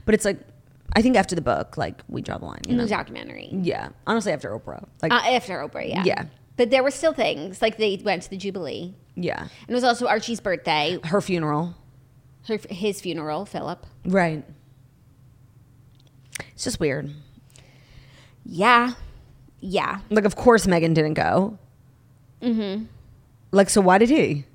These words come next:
Speaker 2: 'Cause he, like, I don't know. He
Speaker 1: He, like, he, like, needs some sort of, he, like, lo-,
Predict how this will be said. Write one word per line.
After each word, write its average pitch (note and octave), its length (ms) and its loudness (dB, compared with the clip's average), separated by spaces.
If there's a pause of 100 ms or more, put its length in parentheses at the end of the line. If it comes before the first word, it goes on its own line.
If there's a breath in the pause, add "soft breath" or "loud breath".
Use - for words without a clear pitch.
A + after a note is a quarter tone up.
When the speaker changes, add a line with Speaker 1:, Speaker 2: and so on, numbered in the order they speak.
(640)
Speaker 2:
'Cause C#4 220 -6
he, C4+ 140 -2
like, B3 200 2 (380)
I A3 80 -8
don't C#4 160 -4
know. C#4 180 -4
He - 300 -14 (140)
Speaker 1:
He, B3 120 6
like, A3 400 4
he, B3 140 4
like, C#4+ 120 6
needs C4 220 6
some G4+ 120 0
sort D4 200 0
of, - 100 0 (300 loud breath)
he, D#4 120 4
like, D4+ 140 4 (1200)
lo-, F#3+ 220 6